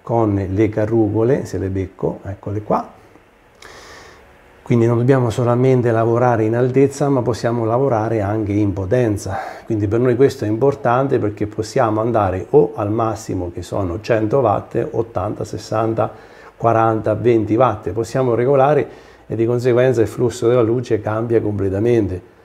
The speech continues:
Fino a che la luce è quasi spenta, se guardate a confronto.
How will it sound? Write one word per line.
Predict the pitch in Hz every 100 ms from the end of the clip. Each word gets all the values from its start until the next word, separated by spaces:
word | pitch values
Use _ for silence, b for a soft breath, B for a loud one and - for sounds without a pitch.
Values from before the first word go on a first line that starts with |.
| b b b
Fino | - 101
a |
che | 101 107
la | 101
luce | 110 123 101 92
è | -
quasi | 104 95
spenta, | 101 156 120 95 82
se | -
guardate | 87 90 90 95
a | 92
confronto. | - 95 87 92 87 -